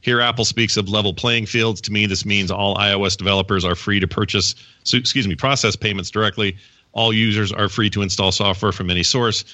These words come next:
In this endeavor, Epic will never seek or accept a special deal just for ourselves." So a little solidarity from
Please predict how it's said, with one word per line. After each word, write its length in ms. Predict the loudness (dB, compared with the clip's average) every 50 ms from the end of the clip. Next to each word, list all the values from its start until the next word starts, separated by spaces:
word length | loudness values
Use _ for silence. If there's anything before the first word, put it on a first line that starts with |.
| -20 -20 -14 _
In 120 | -4 -2 0
this 180 | 0 2 2
endeavor, 400 | 2 2 2 2 2 2 0 0 0
Epic 260 | -2 0 0 -2 0 0
will 120 | 0 0
never 460 | 0 0 0 2 2 0 0 -2 -2 -4
seek 420 | -4 -2 0 0 0 0 -4 -10 _ _ _ _ _ _
or 160 | -2 0 2 2
accept 460 | 2 2 2 2 2 0 -2 -2 -4
a 80 | -2 -2
special 400 | -2 -2 -2 -2 -2 -2 -2 -2
deal 300 | 0 2 2 2 2 0
just 240 | 0 0 0 0 -2
for 140 | -2 -2
ourselves." 540 | -2 -2 -2 0 0 0 0 0 0 -4 -8 -12 -16 -18 -20 -20 -20 -20 _ -6
So 380 | -4 -2 0 0 0 -2 -2 -2
a 80 | -2 -2
little 220 | 0 0 0 0
solidarity 680 | 0 0 0 2 0 0 0 0 0 0 0 0 -2 -4
from 360 | -4 -6 -8 -8 -8 -10